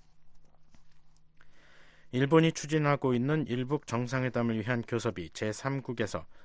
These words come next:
진행되고 있다고 한국 전 국회의장이 오늘 밝혔습니다. 한국연합뉴스, 한국일보 등은 이날 보도에서 박병석 전 한국 국회의장이 일본 도쿄에서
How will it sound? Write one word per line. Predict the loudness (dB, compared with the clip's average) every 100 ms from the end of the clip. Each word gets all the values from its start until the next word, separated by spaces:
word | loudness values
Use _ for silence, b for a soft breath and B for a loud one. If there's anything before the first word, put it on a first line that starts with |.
| b
진행되고 | -4 -2 0 -2 -2 -2 -2
있다고 | -4 -6 -2 0 0
한국 | -2 -4 -6 -4
전 | -4 -2
국회의장이 | -6 -10 -4 -4 -2 -2 0
오늘 | -2
밝혔습니다. | -2 -4 -4 -8 -10 -12 -16 -18 b b b b
한국연합뉴스, | -2 -2 -2 0 0 2 0 -2 -4 -4
한국일보 | 0 0 0 0 0 0
등은 | 2 2
이날 | 2 2
보도에서 | 2 2 2 2 -2 -4 B B B B
박병석 | -2 2 2 2 0
전 | 4 2
한국 | 2 0 -2 -2
국회의장이 | -6 -2 -2 0 0 0
일본 | 0 0 0 0
도쿄에서 | -2 0 0 0 -2